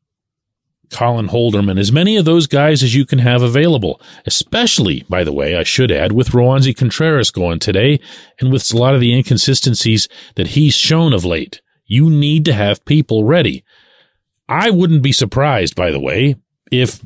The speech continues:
by the time I get to the ballpark and I'm covering this game for D K Pittsburgh Sports,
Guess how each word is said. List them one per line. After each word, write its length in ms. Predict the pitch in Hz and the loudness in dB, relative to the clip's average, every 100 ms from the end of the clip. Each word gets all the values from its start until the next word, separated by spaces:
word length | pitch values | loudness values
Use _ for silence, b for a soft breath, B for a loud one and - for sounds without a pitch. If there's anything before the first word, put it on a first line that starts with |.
| - | -14
by 240 | 123 113 127 | -6 -2 0
the 100 | 127 | 0
time 320 | - 143 147 | 0 0 0
I 140 | 139 | 2
get 160 | 160 147 | 0 0
to 100 | - | -2
the 60 | 107 | -2
ballpark 560 | 95 139 165 107 92 | -2 -2 -2 -2 -2
and 80 | 101 | 0
I'm 140 | 95 110 | 0 2
covering 380 | 135 143 123 | 2 2 2
this 160 | 98 87 | 2 0
game 260 | - 95 98 | -2 -2 -2
for 140 | 98 | -2
D 140 | 95 | -2
K 180 | 92 101 | -2 -2
Pittsburgh 360 | - 90 92 87 | -4 -6 -6 -6
Sports, 520 | - 151 147 - - | -2 0 0 0 -6